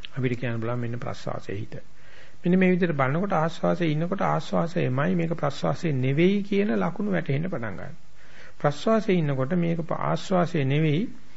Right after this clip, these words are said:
ප්‍රස්වාසයට ආවෙනික ලකුණු කියලා තේරෙනවා නම් ඒක තමයි ඒ අපේ හිත එකලස් කළ බවට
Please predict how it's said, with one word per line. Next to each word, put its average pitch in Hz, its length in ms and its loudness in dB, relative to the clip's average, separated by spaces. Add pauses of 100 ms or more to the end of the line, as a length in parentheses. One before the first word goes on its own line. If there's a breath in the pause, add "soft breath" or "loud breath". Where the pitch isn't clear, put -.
(200 loud breath)
ප්‍රස්වාසයට 190 760 2
ආවෙනික 165 400 4
ලකුණු 151 320 0
කියලා 143 220 0
තේරෙනවා 147 480 2
නම් 196 160 2
ඒක 143 180 0
තමයි 135 320 0 (480 loud breath)
ඒ 135 160 2
අපේ 131 220 2
හිත 127 240 -2
එකලස් 165 480 0
කළ 135 220 0
බවට 120 420 0